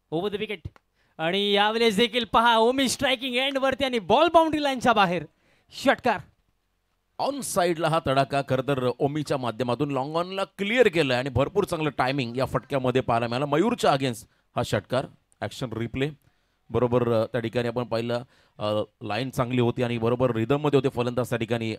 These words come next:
Speaker 2: ओमी. हा षटकार त्यांच्या बॅटमधून पाहायला मिळाला. पाऊस देखील पडतो आणि इथे,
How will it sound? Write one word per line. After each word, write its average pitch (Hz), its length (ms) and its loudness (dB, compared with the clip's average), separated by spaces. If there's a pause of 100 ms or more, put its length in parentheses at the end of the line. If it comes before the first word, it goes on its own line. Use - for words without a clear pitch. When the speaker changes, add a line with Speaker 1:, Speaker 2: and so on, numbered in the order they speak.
Speaker 2:
ओमी. 135 320 -4 (360)
हा 117 60 2
षटकार 123 380 -4
त्यांच्या 123 240 -6
बॅटमधून 120 440 -6
पाहायला 113 240 -2
मिळाला. 113 300 -4 (760)
पाऊस 113 280 -4
देखील 127 200 -2
पडतो 123 340 -4
आणि 123 160 -2
इथे, 120 300 -2